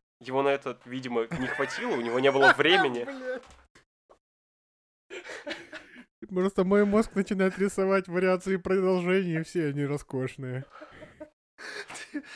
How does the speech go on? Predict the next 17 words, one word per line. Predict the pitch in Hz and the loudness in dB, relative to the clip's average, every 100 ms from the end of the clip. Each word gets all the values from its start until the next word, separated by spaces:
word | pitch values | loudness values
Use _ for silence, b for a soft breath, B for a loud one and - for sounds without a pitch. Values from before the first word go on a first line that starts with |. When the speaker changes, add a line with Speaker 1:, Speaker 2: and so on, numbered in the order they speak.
| 247 - | -10 -2
Speaker 2:
Поделись | 180 196 214 202 | 0 0 -2 -2
одной. | 180 147 135 123 - b b _ _ _ _ - B B B B B | -2 -2 -4 -6 -12 b b _ _ _ _ -20 B B B B B
Speaker 3:
Ну, | 175 | -2
как | 180 175 | 0 2
минимум, | 220 202 175 | 4 4 4
самое | 190 180 175 | 4 6 4
очевидное, | 165 185 170 165 | 4 0 2 0
что | 151 160 | 2 -2
чувак | - 170 170 - | 0 2 2 4
просто | 160 - 139 | 0 0 -4
продал | - 147 143 147 | 0 0 2 2
кому-то | 139 147 147 143 127 123 | 2 0 0 2 2 2
за | 117 127 | 0 0
деньги, | 123 127 127 123 113 113 110 | 2 2 2 2 0 0 -2
э, | 117 | -4
запечатанный | 113 127 135 156 147 139 | -4 -4 0 2 2 0
конверт | 123 135 135 170 208 | 0 0 2 0 0